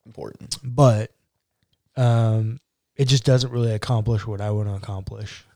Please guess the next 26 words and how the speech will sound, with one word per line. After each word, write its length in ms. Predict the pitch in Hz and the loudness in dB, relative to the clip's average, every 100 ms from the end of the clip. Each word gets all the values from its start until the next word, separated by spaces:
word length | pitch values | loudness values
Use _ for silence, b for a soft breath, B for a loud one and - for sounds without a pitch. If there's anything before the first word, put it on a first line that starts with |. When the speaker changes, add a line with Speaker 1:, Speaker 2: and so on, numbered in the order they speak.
| _ _ _ _ _ _ - | _ _ _ _ _ _ -4
Speaker 2:
in 140 | 110 | -4
this 140 | 104 | -2
series. 520 | - 117 107 107 107 - _ _ _ - | -2 -2 -2 -4 -6 -12 _ _ _ -4
Speaker 1:
Yeah. 300 | 127 127 98 _ | -2 -2 -4 _
So 460 | - 139 120 113 - | -6 -2 -2 -4 -8
let's, 220 | - 120 - _ _ | -14 -16 -16 _ _
let's 180 | 123 - | -8 -2
walk 240 | 139 135 | -2 -2
through 180 | - 147 | -8 -8
it 40 | |
a 60 | - | -8
little 220 | 87 - | -12 -12
bit. 300 | - - - _ _ - | -12 -14 -14 _ _ 4
Speaker 2:
Okay. 280 | 151 151 165 - _ _ _ B B B B B B | 6 6 4 -4 _ _ _ B B B B B B
Yeah. 260 | 151 151 113 | 4 6 6
So 520 | - 143 143 139 131 101 B B B _ _ _ _ _ _ _ _ _ - - | 4 4 6 4 2 -2 B B B _ _ _ _ _ _ _ _ _ -16 -14
the 200 | 135 127 | 0 2
birth 340 | 117 175 202 | 8 10 10
of 120 | 190 131 | 6 2
Jesus, 500 | 135 139 120 110 104 | 4 6 4 0 -2
it's 160 | 147 139 | 0 2
this 200 | 160 147 | 4 4
really 180 | 196 220 | 4 4
weird 300 | 156 156 139 | 6 6 4
thing. 260 | 131 113 113 | 0 0 2
So 380 | - 147 135 | 4 6 6